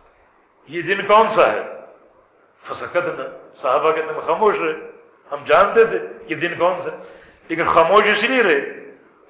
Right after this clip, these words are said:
حَتَّى ظَنَنَّا أَنَّهُ سَيُسَمِّيهِ بِغَيْرِ اسْمِهِ، کہ شاید نبی علیہ السلام اس کو کوئی اور نام بتائیں جو نام معروف ہے، ہم جانتے تھے،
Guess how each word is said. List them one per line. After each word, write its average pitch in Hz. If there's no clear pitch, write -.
حَتَّى 208
ظَنَنَّا 196
أَنَّهُ 220
سَيُسَمِّيهِ 202
بِغَيْرِ 185
اسْمِهِ، -
کہ 160
شاید 165
نبی 165
علیہ 185
السلام 143
اس 185
کو 226
کوئی 233
اور 240
نام 202
بتائیں 135
جو 139
نام 143
معروف 156
ہے، 175
ہم 180
جانتے 214
تھے، -